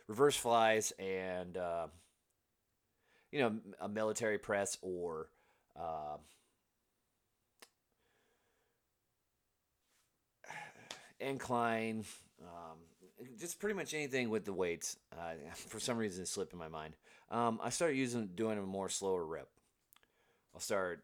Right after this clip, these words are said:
you know, it, it, it's slower than normal, than instead of trying to crank out, um, reps. Like, I'll do, like, maybe ten, like, two to ten on, um, you know, lighter weight dumbbells or cables. And I'll just do 'em,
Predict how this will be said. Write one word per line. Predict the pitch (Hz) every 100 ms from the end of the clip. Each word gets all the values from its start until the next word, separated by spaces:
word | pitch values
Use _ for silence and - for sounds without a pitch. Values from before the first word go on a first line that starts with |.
| _
you | 90
know, | 85 78 76 -
it, | 92 90
it, | 87 - _ _ _ _ _ -
it's | -
slower | - 127 143 131 120
than | 107 104
normal, | 104 107 107 98
than | 95
instead | 90 - 95
of |
trying | 90 95 87
to | 87
crank | - 90 90
out, | 87 85 - _ _ -
um, | 78 76 76
reps. | 85 87 - - _ - - - -
Like, | 104
I'll |
do, | 104 113
like, | 107 98 92
maybe | 98 95
ten, | - 95 92 98 92 -
like, | 85 82
two | - 104
to | 92
ten | 82 92 92 95 -
on, | 90 87
um, | 82 82 80 80 - _ _
you | 95
know, | 80
lighter | 87 90 87
weight | 90 87
dumbbells | 90 87 85 87 87 -
or |
cables. | - 92 87 87 90 - - _ _ _ - - _
And | 104 107 107 104 -
I'll | 110
just | 127 123 - 92 92
do | 120 117 110 107
'em, | 98